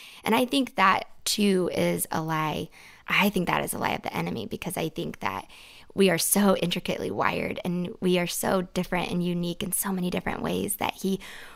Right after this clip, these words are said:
wants us to believe that we aren't qualified to share a story, or we don't have anything to share or offer to somebody because it doesn't look like X, Y, and Z. And I, I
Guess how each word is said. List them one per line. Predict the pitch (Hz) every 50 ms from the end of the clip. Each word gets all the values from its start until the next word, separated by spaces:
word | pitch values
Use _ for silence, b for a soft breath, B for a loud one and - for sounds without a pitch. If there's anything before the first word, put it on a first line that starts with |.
| B B
wants | - 233 262 240 -
us | 214 202
to | - 196
believe | 180 185 180 175 175 175 170
that | - - - - - B B B B B B B B -
we | - - 190 190
aren't | 190 190 196 - 196
qualified | - - 175 180 180 175 - 170 170 170
to | 175
share | - - 175 180
a | 175
story, | 175 - - 170 170 165
or | 165 170
we | 175 175
don't | 175 170 - - -
have | - 185 180 175
anything | 175 175 170 - 175 170
to | 165
share | 165 - - 170 165 170 165 -
or | - - - -
offer | 190 170 - - 175
to | 170 170
somebody | 160 - - 175 165 165 165 165 180
because | 180 - 196 - - 170 170 175 165 - B B B B B B
it | B - - -
doesn't | 175 170 170 - - -
look | 170 -
like | 170 165 - -
X, | 175 170 - - -
Y, | 185 180 170
and | 170 170 160
Z. | - 196 170 165 175 B B B B B B
And | - 190
I, | 196 196 196 - -
I | 190 190 190